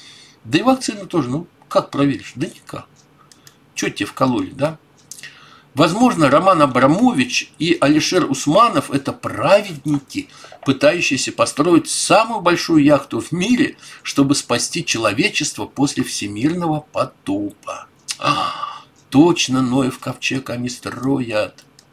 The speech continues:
Пришли мы из магазина домой, инфляция ни хрена не четыре процента, а все тридцать, да? Вот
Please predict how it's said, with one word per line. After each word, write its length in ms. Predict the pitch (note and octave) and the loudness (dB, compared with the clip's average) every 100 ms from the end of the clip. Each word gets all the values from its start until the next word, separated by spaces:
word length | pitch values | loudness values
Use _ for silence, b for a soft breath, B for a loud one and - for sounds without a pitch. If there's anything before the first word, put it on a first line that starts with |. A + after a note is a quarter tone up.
| B B B B B B B | B B B B B B B
Пришли 340 | - D#3 - A#3+ | -2 0 0 0
мы 140 | G3+ | 2
из 80 | D3+ | 4
магазина 540 | C3+ B2+ C#3 D#3 C3+ | 4 4 4 4 2
домой, 480 | G#2 A#2 E3 A3 G#3 | 2 2 2 0 -2
инфляция 600 | C3 A#2+ C#3+ F#3 F#3 D3+ C#3+ | -4 -2 4 4 4 2 2
ни 240 | C3 G#3+ | 2 -2
хрена 400 | - E3+ D#3 C#3+ | -4 -2 2 2
не 100 | B2 | 0
четыре 320 | - - A#2+ | -4 -4 -4
процента, 600 | - A#2+ - G3 F3+ G#2+ | -4 -6 -4 -6 -2 -2
а 20 | |
все 220 | - - D3 | -2 -4 -8
тридцать, 720 | - G#2+ G2+ - - A2 C#3+ | -8 -10 -10 -14 -14 -14 -14
да? 320 | G#2 D3+ F3+ - _ _ b b b b _ | -10 -8 -8 -14 _ _ b b b b _
Вот 140 | - | -20